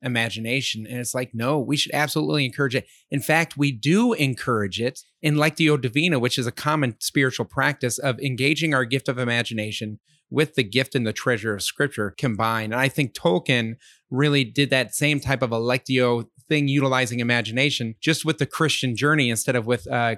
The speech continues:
clear scriptural passages and things of that nature. And so how do we put this gift of imagination that comes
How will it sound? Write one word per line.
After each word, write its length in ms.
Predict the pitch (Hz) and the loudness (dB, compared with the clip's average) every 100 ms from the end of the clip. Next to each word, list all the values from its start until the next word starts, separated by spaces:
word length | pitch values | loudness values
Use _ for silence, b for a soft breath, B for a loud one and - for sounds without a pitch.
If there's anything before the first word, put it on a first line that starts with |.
| - | -6
clear 280 | - 139 123 | -4 0 0
scriptural 560 | - - 117 120 117 | -2 -2 -2 0 -2
passages 600 | 107 - 117 117 107 110 | -2 -2 0 -2 -6 -6
and 140 | 117 104 | -6 -6
things 180 | 117 107 | -6 -6
of 80 | |
that 120 | 104 101 | -6 -6
nature. 420 | 120 - 98 92 | -6 -6 -10 -6
And 140 | 123 113 | -4 0
so 120 | 127 | 0
how 180 | 117 151 | 2 0
do 80 | |
we 300 | 151 135 - - | 2 -2 -6 -8
put 260 | - 180 175 | -2 -2 0
this 300 | 170 - - 135 113 | 0 0 -6 -12 0
gift 380 | 143 147 - | 2 2 0
of 160 | 135 123 | -2 0
imagination 720 | 120 123 110 123 120 131 120 - | 2 0 0 -2 0 -2 -4 -2
that 200 | 147 - | -4 2
comes 400 | 185 208 165 | 2 4 2